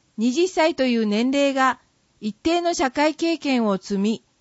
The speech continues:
大人としての義務と責任の自覚が深まることが期待されることなどから、対象年齢は二十歳、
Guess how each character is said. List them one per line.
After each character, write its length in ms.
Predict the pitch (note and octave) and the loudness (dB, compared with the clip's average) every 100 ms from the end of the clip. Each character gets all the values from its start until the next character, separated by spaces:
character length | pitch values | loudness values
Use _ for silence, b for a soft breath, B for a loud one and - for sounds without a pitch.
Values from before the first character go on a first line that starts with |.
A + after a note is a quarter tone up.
| _ _ | _ _
大 100 | G3 | -8
人 320 | G#3 D4 F4 F4 | -2 2 2 2
と 140 | F4+ | -2
し 80 | - | -4
て 120 | E4+ | -4
の 120 | E4+ | -2
義 140 | A#3+ C#4 | -2 -2
務 180 | D4+ | -2
と 120 | C4 A3+ | -2 -4
責 300 | F#3+ - B3+ | -4 -6 -4
任 180 | D4 | -4
の 100 | D4 | -4
自 160 | C#4 C4+ | -6 -6
覚 280 | C#4 C#4 C#4+ | -6 -6 -4
が 140 | C#4+ | -4
深 240 | - - D4+ | -4 -4 -2
ま 140 | D#4 | -2
る 120 | D4+ | -4
こ 140 | A#3 A3+ | -6 -6
と 120 | G3 | -4
が 140 | F3+ | -4
期 140 | - - | -4 -2
待 220 | A#3 C#4 | 0 0
さ 120 | C#4+ | -2
れ 140 | C#4 C#4 | -2 -2
る 80 | |
こ 160 | C#4 B3+ | -4 -4
と 100 | D4 | -2
な 160 | C#4+ B3 | -2 -2
ど 120 | G3+ | -2
か 160 | F#3 | -2
ら、 220 | F3 E3+ - _ _ _ _ _ _ | -2 -2 -6 _ _ _ _ _ _
対 200 | B3+ B3 | 0 0
象 220 | - D4+ D#4 | 2 0 2
年 240 | D#4+ D#4+ | 0 0
齢 200 | C4+ A3+ | 0 2
は 160 | F#3+ F3 | 0 -2
二 160 | F#3 | -6
十 160 | F#3+ C#4 | -6 -8
歳、 340 | - G#3+ C#3 | -4 -4 -4